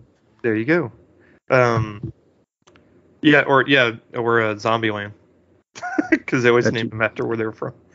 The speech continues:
Speaker 2: Yes.
Speaker 1: Uh, Stellan Skarsgård as Baron Vladimir Harkonnen. Harkonnen. Harkonnen. Uh, Stephen McKinley Henderson as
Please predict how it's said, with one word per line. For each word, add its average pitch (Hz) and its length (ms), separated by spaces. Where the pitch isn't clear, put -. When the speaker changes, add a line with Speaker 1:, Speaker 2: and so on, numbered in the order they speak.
Speaker 2:
Yes. - 180
Speaker 1:
Uh, 120 260
Stellan 160 460
Skarsgård 139 680
as 120 420
Baron 131 540
Vladimir 139 960
Harkonnen. 120 560
Harkonnen. 113 440
Harkonnen. 127 420
Uh, 113 440
Stephen 143 460
McKinley 156 840
Henderson 180 680
as 117 480